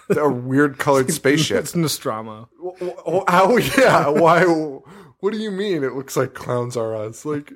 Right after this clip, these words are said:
Speaker 1: no, it doesn't. It, there's doors.
Speaker 2: Also, why are you in there?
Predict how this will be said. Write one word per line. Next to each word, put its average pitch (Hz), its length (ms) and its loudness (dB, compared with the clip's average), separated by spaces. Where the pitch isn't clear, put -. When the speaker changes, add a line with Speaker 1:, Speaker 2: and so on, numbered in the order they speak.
Speaker 1:
no, 196 680 2
it 170 140 -8
doesn't. 196 580 0
It, 170 120 -6
there's 160 240 -2
doors. 151 520 2
Speaker 2:
Also, 175 140 0
why 147 160 4
are 208 40 2
you 240 120 -4
in 147 160 -6
there? 95 260 -16